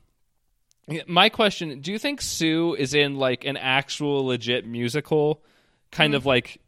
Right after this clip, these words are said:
Speaker 1: interlaid into this show?
Speaker 2: What do
Speaker 1: Like,
Speaker 2: you,
Speaker 1: I
Speaker 2: what do you
Speaker 1: don't know
Speaker 2: mean?
Speaker 1: anymore. Like, I don't know.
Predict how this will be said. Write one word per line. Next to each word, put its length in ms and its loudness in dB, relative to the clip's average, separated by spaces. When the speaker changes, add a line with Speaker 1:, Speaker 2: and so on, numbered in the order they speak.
Speaker 1:
interlaid 720 4
into 460 0
this 180 2
show? 500 4
Speaker 2:
What 180 -6
do 60 -6
Speaker 1:
Like, 180 6
Speaker 2:
you, 100 -6
Speaker 1:
I 0 -
Speaker 2:
what 60 -2
do 40 8
you 60 8
Speaker 1:
don't 80 -2
know 160 4
Speaker 2:
mean? 80 4
Speaker 1:
anymore. 560 -4
Like, 320 2
I 180 4
don't 200 2
know. 460 0